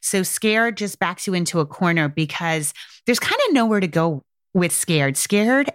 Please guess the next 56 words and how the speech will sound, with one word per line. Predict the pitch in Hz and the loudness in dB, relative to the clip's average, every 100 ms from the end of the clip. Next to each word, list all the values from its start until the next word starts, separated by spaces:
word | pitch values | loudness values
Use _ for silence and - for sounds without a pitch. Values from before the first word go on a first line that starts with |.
| - | 2
and | 196 | 2
hurt | - 190 208 - - | 2 2 0 -2 -4
are | 175 | -2
two | - - 180 | -2 2 2
hot | 165 - 180 - | 2 -2 -6 -4
buttons | 208 247 262 - | -2 2 2 2
for | 277 | -4
kids, | - 294 311 254 - - - | 0 2 2 0 -6 -20 -10
and | - 196 190 185 185 - - _ - | -4 -2 -2 -2 -4 -8 -20 _ -2
they | 170 202 202 | 2 4 4
know | 202 202 | 4 2
that. | 170 143 - | 0 -2 -4
So | - 190 | -2 -2
it's, | - - - _ _ - | -2 -6 -10 _ _ -2
as | 233 233 | 0 0
a | |
parent, | 262 - 370 330 - | -4 -2 0 2 4
you | 220 | 2
sorta | 214 - 254 | 2 0 0
have | 240 220 - | 0 -2 -2
to | 190 | -4
stop | - 185 156 | -2 -2 -2
dead | 143 175 | 0 4
in | 160 147 | 6 4
your | 143 | 4
tracks | - 160 139 - | 0 -4 -6 -6
when | 151 | -2
your | 147 143 | -2 -2
kid | - 147 | -4 -4
says, | 135 151 135 135 127 - _ - _ 160 | -2 -2 -4 -4 -8 -10 _ -20 _ -4
"I'm | 147 | -2
scared." | 147 - 175 127 139 | -2 -2 -2 -2 -6
It's | 147 | -2
not | 175 - | -4 -4
like | 170 | -4
you're | 165 | -2
like, | 151 147 _ _ _ - | -2 -4 _ _ _ 0
"Oh, | 415 | 2
you're | 330 277 | 2 -2
scared? | - 294 349 370 - | -4 -2 0 0 -2
Okay, | - 285 269 | 0 2 2
well, | 220 208 196 - _ _ _ - | 2 -2 -4 -18 _ _ _ 0
we'll | 240 | 2
do | 226 349 | 4 2
it | |
anyway." | 370 349 196 175 | 2 0 2 2
<laughs> | - - - | 0 -14 0
It's | 262 233 | 0 0
really | 262 247 233 | -4 -2 -2
hard | 214 | -2
to | 220 | -4
do | 196 247 | -2 2
with | 202 | 2
a | 180 | 2
toddler, | 190 208 196 147 | 2 2 2 0
right? | 143 156 180 208 | 0 0 0 -2